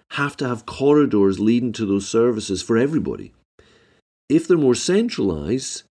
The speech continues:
you have the ability to make your space more efficient 'cause you don't need corridors to get out to the external areas of the building for people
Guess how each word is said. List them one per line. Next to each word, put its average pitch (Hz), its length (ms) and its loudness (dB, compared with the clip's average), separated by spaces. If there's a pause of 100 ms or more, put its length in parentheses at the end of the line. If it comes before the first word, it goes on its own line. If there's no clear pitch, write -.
you 120 120 4
have 120 80 2
the 123 80 2
ability 127 400 4
to 117 120 -10
make 117 280 0
your 104 120 0
space 101 400 -2
more 98 160 0
efficient 113 500 -4
'cause 104 220 -8
you 107 60 -4
don't 131 240 -2
need 113 160 -4
corridors 92 800 -2
to - 80 -14
get 95 160 -2
out 90 220 -2
to 92 100 -16
the 90 160 0
external 98 680 -2
areas 87 400 -2
of 87 80 -6
the 87 60 -8
building 101 480 -2
for - 180 -16
people 95 600 -4